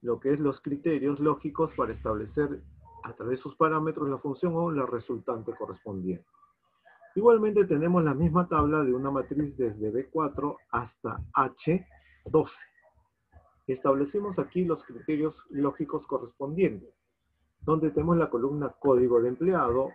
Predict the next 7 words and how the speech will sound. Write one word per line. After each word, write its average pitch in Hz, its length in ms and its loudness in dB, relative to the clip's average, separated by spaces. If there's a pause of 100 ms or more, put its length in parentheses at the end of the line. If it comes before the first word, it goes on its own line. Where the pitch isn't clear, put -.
nombre 120 420 2
de 117 120 -2
empleado, 131 580 0 (120)
tiempo 170 380 4
de 127 140 2
servicio, 160 500 -4 (120)
categoría, 175 800 0